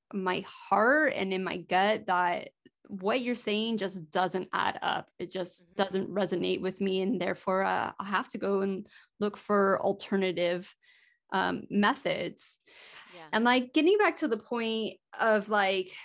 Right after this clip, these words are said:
Speaker 1: you know, owning, like, empowering yourself, and we were talking about, like,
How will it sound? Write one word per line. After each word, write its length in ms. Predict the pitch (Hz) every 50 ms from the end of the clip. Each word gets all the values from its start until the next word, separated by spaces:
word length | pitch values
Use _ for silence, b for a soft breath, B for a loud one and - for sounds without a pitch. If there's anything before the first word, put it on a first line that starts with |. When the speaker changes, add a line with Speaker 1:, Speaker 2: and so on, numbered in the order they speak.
| B B B _ _ _
Speaker 1:
you 180 | - 220 220 214
know, 120 | 185 - -
owning, 560 | - 226 233 247 254 254 247 247 247 240 -
like, 220 | 214 208 202 202 -
empowering 840 | 214 214 202 - - - 220 220 233 240 254 254 254 240 226 214 208
yourself, 720 | 196 185 190 - - - 226 254 240 226 202 202 202 -
and 140 | 202 196 196
we 100 | 196 202
were 100 | 202 202
talking 480 | 202 202 - - 247 277 277 311 285 262
about, 300 | 220 202 190 196 - 202
like, 340 | 196 190 185 185 349 -